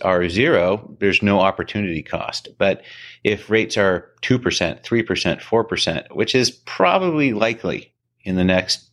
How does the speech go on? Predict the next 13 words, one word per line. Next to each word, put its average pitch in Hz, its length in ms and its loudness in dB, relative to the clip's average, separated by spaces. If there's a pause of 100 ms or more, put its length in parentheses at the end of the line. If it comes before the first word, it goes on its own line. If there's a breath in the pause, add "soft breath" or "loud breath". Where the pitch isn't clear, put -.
twelve 92 480 0
to 87 140 0
twenty-four 87 500 0
months, 82 380 0
based 87 340 -2
on 87 160 2
what - 260 0
messaging 87 520 -2
we've 82 160 -2
heard 90 200 0
from 85 140 -6
the 82 100 0
Fed, 90 380 0